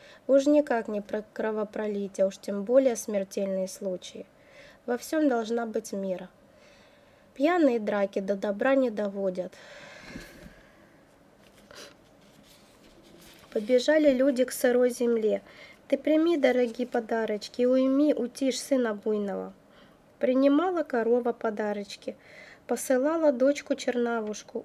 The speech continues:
успокаивать буйно Велеса. Прибежала Чернавушка к Велесу, повела его к родной матушке,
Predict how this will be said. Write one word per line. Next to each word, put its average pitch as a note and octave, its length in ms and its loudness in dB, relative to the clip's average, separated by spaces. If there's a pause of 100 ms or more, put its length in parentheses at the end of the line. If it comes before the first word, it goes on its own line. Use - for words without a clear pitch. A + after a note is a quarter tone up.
успокаивать A#3 840 -2
буйно A#3 360 0
Велеса. A3 540 -4 (480)
Прибежала B3+ 640 2
Чернавушка B3 760 -4
к A#3 120 -10
Велесу, G#3+ 580 -4 (880)
повела B3 460 2
его D4 480 2 (320)
к - 80 -12
родной A#3+ 360 0
матушке, A3 680 -8